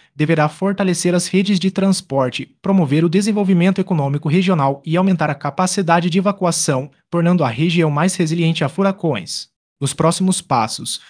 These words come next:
a atenção se volta à aprovação regulatória e à coordenação com autoridades para alinhar cronogramas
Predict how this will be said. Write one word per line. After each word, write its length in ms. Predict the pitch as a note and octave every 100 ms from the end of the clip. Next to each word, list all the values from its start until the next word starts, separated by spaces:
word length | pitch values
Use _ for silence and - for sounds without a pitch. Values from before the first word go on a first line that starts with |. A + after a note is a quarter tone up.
| -
a 100 | F#3+
atenção 400 | G#3 F#3+ F3 F#3+
se 140 | F#3 F3+
volta 300 | C3 E3 F#3+
à 40 |
aprovação 460 | F#3 F#3 F#3 F3+ C#3
regulatória 760 | E3 F3+ F#3 - B2 A#2+ D3 -
e 120 | D#3+
à 100 | F3+
coordenação 680 | F#3+ G3+ F#3 G#3+ G#3+ F#3+ F3+
com 160 | F#3
autoridades 680 | D#3+ D3 G3 D#3+ D3 D#3 D#3
para 220 | - F#3
alinhar 280 | F#3+ F#3+ F#3
cronogramas 760 | F3+ G3+ G#3 F3+ F#3 F#3+ F#3+